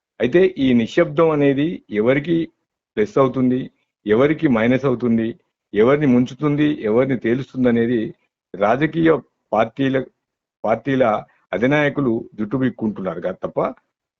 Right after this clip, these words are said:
ఓటరు మాత్రం నిశ్శబ్దంగా పోయొచ్చాడు. అంటే అసెంబ్లీ ఎన్నికల వాతావరణానికి,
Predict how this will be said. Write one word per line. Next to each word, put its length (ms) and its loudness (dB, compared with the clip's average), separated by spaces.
ఓటరు 320 0
మాత్రం 360 0
నిశ్శబ్దంగా 520 0
పోయొచ్చాడు. 460 -8
అంటే 260 -8
అసెంబ్లీ 480 2
ఎన్నికల 320 0
వాతావరణానికి, 880 0